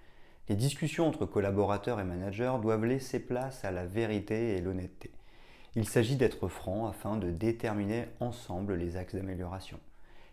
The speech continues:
Il ne s'agit plus de chercher à faire plaisir à son chef ou d'être mielleux avec ses équipes pour qu'elles travaillent. L'attitude est désormais celle de la pleine responsabilité.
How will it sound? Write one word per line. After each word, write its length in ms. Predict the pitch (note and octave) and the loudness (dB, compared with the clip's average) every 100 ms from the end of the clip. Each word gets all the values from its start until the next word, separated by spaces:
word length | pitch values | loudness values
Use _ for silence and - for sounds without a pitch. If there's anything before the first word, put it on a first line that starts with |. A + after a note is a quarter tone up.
| - | -6
Il 80 | G2 | -4
ne 80 | F2 | -4
s'agit 360 | - F2+ G2+ | -4 -4 0
plus 140 | G#2 A#2 | 2 4
de 120 | G#2 | 2
chercher 340 | G#2 F#2+ - | 0 -4 -4
à 60 | F#2+ | -4
faire 200 | - - | -6 -4
plaisir 360 | - G2+ G#2 | -2 0 0
à 80 | G2 | -2
son 180 | - A#2 | -2 -2
chef 300 | D#3 G#3+ - | -2 -2 -2
ou 40 | |
d'être 300 | G2+ - - | 0 0 -2
mielleux 440 | F#2+ G2+ A2 C3+ A#2+ | 0 2 2 2 0
avec 180 | G2 - | -2 -2
ses 240 | G2+ G2+ | -4 -2
équipes 240 | - B2+ | -4 -6
pour 160 | - F#2 | -6 -6
qu'elles 140 | F2 | -6
travaillent. 380 | - F#2+ D#2 - - - - - - | -4 -6 -8 -10 -16 -18 -20 -18 -10
L'attitude 420 | G2 - G2 B2 A2+ | -8 -6 -4 2 4
est 60 | |
désormais 480 | G#2+ G#2 G#2 G#2 A#2 | 4 2 2 2 0
celle 260 | - A#2 G#2+ | 0 0 0
de 80 | |
la 160 | E2+ E2 | -2 -4
pleine 260 | - F#2+ F2+ | -4 -4 -4
responsabilité. 960 | G#2+ - F#2+ - F#2 F2+ E2+ - - | -4 -4 -6 -4 -4 -4 -4 -8 -10